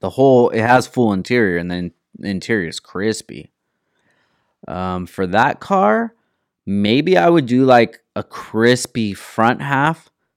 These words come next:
So, like, new carpet, uh, seats, make sure the door panels are crispy, the dash is crispy, everything just looks crispy, you know? And then the back area, I would probably do a system.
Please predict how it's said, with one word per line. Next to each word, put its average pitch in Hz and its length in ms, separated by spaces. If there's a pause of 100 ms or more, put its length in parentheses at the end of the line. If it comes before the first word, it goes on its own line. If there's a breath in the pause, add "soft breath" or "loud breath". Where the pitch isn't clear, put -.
So, - 160
like, 95 140
new 110 260
carpet, 104 800
uh, 92 300
seats, 107 760 (300)
make 104 200
sure 107 160
the 95 100
door 107 260
panels 107 380
are 98 40
crispy, 107 540
the 92 100
dash 101 440
is 101 100
crispy, 107 400
everything 117 400
just 98 180
looks 107 300
crispy, 104 460
you 90 100
know? 101 300 (340 loud breath)
And 107 220
then 101 160
the 87 60
back 110 380
area, 151 400
I 113 120
would - 220
probably 127 640
do 107 160
a 101 60
system. 87 640